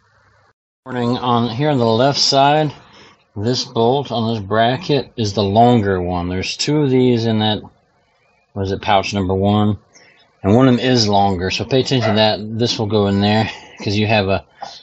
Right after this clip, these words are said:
a, a nut that goes on the other side. So it goes all the way through, through the receiver hitch, and then there's a nut that goes on there. And if you use,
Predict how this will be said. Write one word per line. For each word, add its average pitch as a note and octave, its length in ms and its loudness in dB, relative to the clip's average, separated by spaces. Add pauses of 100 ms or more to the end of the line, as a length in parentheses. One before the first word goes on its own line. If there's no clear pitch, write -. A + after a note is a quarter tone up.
(220)
a, G#2 40 0
a G2 200 2
nut A2+ 400 4
that A2 80 -6
goes G2 260 -2
on F#2+ 140 -2
the G2 80 -6
other F#2+ 160 -6
side. G2 360 -4
So - 120 -8
it F#2 80 -10
goes F#2+ 160 -6
all A2+ 160 2
the A2+ 100 2
way A2 160 0
through, C#3 600 2 (680)
through B2 320 0
the A2+ 160 0
receiver C3+ 400 -2
hitch, C3 500 -2
and A2 160 -2
then G#2 120 2
there's F#2+ 160 0
a F#2+ 40 0
nut G2+ 280 2
that G2+ 140 -2
goes F#2+ 220 -2
on F#2 140 -2
there. F#2+ 160 -2
And G#2 140 -8
if F#2 120 -6
you G2 80 -6
use, A#2 520 0